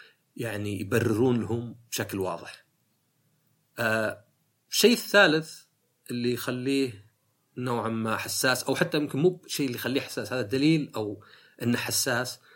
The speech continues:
إنه تشوف ناس يقولون لك: "أنا أصدق الضحية دائم في حالات التحرش". طبعًا الواحد يفكر في إيش ولا غير منطقي.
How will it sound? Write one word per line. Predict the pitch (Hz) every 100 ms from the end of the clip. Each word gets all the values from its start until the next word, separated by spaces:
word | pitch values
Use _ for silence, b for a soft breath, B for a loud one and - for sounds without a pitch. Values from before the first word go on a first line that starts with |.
| b b b _ -
إنه | 156
تشوف | 151 - 262
ناس | 202 196
يقولون | 156 165 165
لك: | 151 160 - -
"أنا | 139 143 139 135 -
أصدق | - 131 -
الضحية | 110 110 117 104
دائم | 95 85 - - _ _ _ _ _
في | - -
حالات | 110 98
التحرش". | - - - - - _ _ _ _ _ _ _ _ _ _ _ _ _ _ _ _ _
طبعًا | 131
الواحد | 143 175 170 165
يفكر | 139 - 117
في | 120
إيش | 147
ولا | 190 165
غير | 139
منطقي. | 107 101 - -